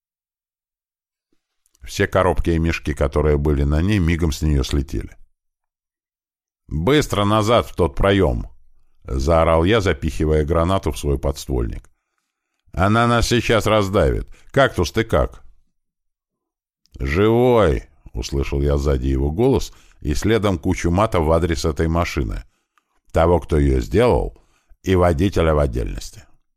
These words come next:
Пулемет на машине застрочил вновь. "Ай, мля!" — закричал рядом Леший. "Нога!" Тачка уже развернулась и снова поперла на нас.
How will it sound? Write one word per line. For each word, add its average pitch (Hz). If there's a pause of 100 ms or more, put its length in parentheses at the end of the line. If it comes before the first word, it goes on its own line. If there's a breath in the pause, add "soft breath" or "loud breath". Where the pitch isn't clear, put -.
(1600)
Пулемет 71
на 90
машине 143
застрочил 90
вновь. 62 (1600)
"Ай, 139
мля!" — 104
закричал 69
рядом 71
Леший. 65
"Нога!" 95 (1700)
Тачка 78
уже 67
развернулась 65
и 95
снова 76
поперла 65
на 65
нас. -